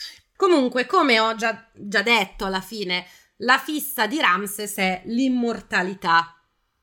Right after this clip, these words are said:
Lui vuole essere immortale, ma non è che vuole essere un umano immortale, lui vuole essere Dio.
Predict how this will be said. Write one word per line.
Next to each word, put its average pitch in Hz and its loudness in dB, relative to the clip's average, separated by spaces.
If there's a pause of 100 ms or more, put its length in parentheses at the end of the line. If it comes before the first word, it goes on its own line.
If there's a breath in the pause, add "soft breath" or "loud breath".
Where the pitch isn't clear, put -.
(220)
Lui 285 0
vuole 240 0
essere 233 -6
immortale, 277 2
ma 220 4
non 233 -6
è 190 -2
che 277 -6
vuole 214 -4
essere 208 -4
un 208 -2
umano 202 -2
immortale, 175 -4
lui 330 -2
vuole 226 -4
essere 165 -8
Dio. 151 -12